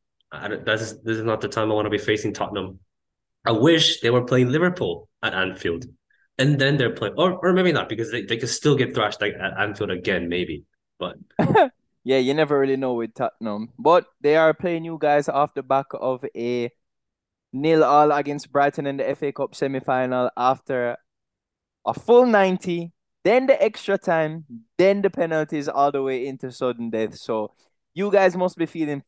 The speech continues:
Speaker 2: the fatigue for that one.
Speaker 1: Hey, at least we have three days to rest for it. Um,
Speaker 2: <laughs>
Speaker 1: so, it, I mean, ha-, almost ha-, the, the five subs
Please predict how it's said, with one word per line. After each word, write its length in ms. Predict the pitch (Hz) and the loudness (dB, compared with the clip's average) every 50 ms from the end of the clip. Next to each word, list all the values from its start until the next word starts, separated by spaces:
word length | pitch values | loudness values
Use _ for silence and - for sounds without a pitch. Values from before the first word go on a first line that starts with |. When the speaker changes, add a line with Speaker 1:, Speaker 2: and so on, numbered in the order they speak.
| _ - | _ -4
Speaker 2:
the 120 | 131 127 | -4 -2
fatigue 440 | 117 - 127 117 - 123 120 113 110 - | -2 -2 -6 -6 -6 -8 -12 -12 -10 -8
for 120 | - 104 | -8 -6
that 200 | 107 104 101 - | -4 -4 -6 -6
one. 260 | - 104 98 104 104 - _ _ _ _ _ _ _ _ _ _ _ _ _ _ _ _ 185 _ _ _ _ _ _ _ _ _ - | -8 -14 -14 -16 -20 -20 _ _ _ _ _ _ _ _ _ _ _ _ _ _ _ _ -20 _ _ _ _ _ _ _ _ _ -4
Speaker 1:
Hey, 140 | 127 143 139 | -4 -4 -2
at 160 | 127 95 98 | -4 -4 -2
least 200 | 110 113 117 - | -2 -2 0 0
we 80 | 123 | -2
have 160 | 117 113 - - | -2 -2 -2 0
three 160 | 117 117 117 | 2 2 4
days 280 | 120 117 113 113 - | 4 2 0 0 -2
to 140 | - 117 110 | -4 -2 0
rest 360 | 117 120 123 123 - - - - - - - _ | 0 0 -2 -2 -6 -10 -14 -16 -20 -20 -18 _
for 200 | - 117 107 101 | -4 -2 0 0
it. 280 | 104 101 92 95 - - - - - - _ - | 0 -2 -4 -8 -14 -16 -16 -20 -20 -20 _ -16
Um, 380 | - 90 - 170 - - - - - - - 539 - 466 403 320 320 - _ _ _ _ | -12 -12 -10 -10 -10 -12 -10 -4 0 0 0 0 0 0 0 -2 -4 -10 _ _ _ _
Speaker 2:
<laughs> 680 | _ _ _ _ _ _ _ _ _ _ _ _ _ _ | _ _ _ _ _ _ _ _ _ _ _ _ _ _
Speaker 1:
so, 440 | - - 110 95 92 92 - - - _ _ | -10 -6 -4 -4 -4 -4 -8 -14 -20 _ _
it, 180 | - 131 127 - | -4 -4 -4 -2
I 80 | - 123 | 0 2
mean, 420 | 135 135 127 127 127 127 127 - - - _ _ _ _ _ _ _ - - - | 2 4 2 2 0 -4 -10 -14 -20 -20 _ _ _ _ _ _ _ -20 -20 -18
ha-, 380 | - - - - - - - - | -14 -12 -12 -10 -8 -8 -8 -4
almost 380 | - 117 139 165 175 156 156 - | 0 0 2 2 2 0 0 -2
ha-, 140 | - - - - | -8 -10 -10 -4
the, 80 | - 131 | -4 -2
the 120 | 127 - | 0 0
five 300 | 131 - 156 151 170 170 | -2 2 2 2 2 2
subs 340 | - - 156 151 147 147 - | 0 0 0 0 -2 -2 -10